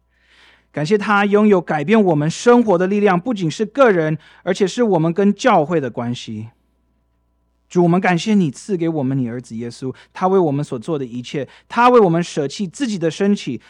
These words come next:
流出他的宝血，做我们牺牲的羔羊，让我们这样就可以得救。帮助我们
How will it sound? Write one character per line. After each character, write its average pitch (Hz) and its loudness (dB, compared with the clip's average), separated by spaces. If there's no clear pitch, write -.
流 170 2
出 220 -6
他 214 -2
的 208 2
宝 160 -4
血， 143 -6
做 247 0
我 180 2
们 156 -2
牺 233 -4
牲 240 -2
的 196 0
羔 185 2
羊， 143 -2
让 175 0
我 127 -6
们 120 -4
这 160 -10
样 143 -4
就 147 -8
可 113 -14
以 104 -14
得 95 -20
救。 104 -18
帮 175 0
助 180 0
我 143 -2
们 123 -4